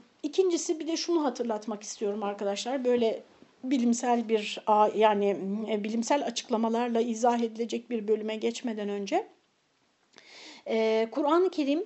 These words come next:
e, eğer tefsir usulü biraz okuduysanız, e, Kur'an-ı Kerim'de arkadaşlar meydan okuyan, e, ve insanların bunun bir benzerini ortaya koymaktan aciz olduklarını ifade eden,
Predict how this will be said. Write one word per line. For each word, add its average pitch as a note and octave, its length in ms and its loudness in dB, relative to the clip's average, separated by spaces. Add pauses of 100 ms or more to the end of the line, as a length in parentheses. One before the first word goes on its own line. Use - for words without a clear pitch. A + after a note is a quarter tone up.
(140)
e, A3+ 80 -4
eğer G#3+ 540 -2
tefsir C#4 340 -4
usulü A#3+ 380 -2
biraz A#3 440 0 (200)
okuduysanız, B3 880 -2
e, G#3 800 2
Kur'an-ı C4+ 400 0
Kerim'de A#3+ 560 0 (420)
arkadaşlar A3 560 -2
meydan B3+ 400 2
okuyan, A#3+ 520 -4 (460)
e, F#3+ 380 -2
ve B3 100 6
insanların C4+ 840 0
bunun C4 300 0
bir B3+ 180 -2
benzerini C4 500 0
ortaya A#3+ 460 -2
koymaktan A#3+ 640 -4
aciz A#3 520 0
olduklarını A3 640 0
ifade A3+ 540 -2
eden, F#3+ 300 -2